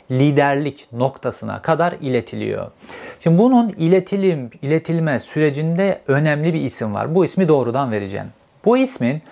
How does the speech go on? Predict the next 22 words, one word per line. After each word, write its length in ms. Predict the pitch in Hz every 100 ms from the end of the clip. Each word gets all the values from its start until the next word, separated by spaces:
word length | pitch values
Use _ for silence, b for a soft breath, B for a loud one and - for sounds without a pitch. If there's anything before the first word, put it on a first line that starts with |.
| B -
Ümit 360 | 180 214 208
Özdağ 500 | - 170 151 127 98 101
olduğu 340 | 104 98 98
söyleniyor. 520 | 98 101 101 104 104 - B B B
Ümit 280 | 160 185 208
Özdağ 640 | 175 202 147 151 170 156
bu 100 | 165
ses 320 | 170 151 123
kaydını 720 | - - 120 135 120 113 156 165 B _
Millet 300 | 135 143 175
İttifakı'ndaki 920 | 175 - 160 139 127 127 117 110 117 113
bir 100 | 147
partiden 760 | - 127 120 - 117 117 160 B B _
tanıdığı 520 | - 127 131 147 165
kişimle-, 560 | - 117 120 110 110 113
kişilere, 540 | - - 110 101 98
kendisine 500 | - 117 120 - 139
ideolojik 480 | 127 123 127 147 143
olarak 360 | 123 110 101 -
yakın 380 | 104 - 160
gördüğü 380 | 135 113 107 107
kişilere 600 | 104 120 - 110 101 98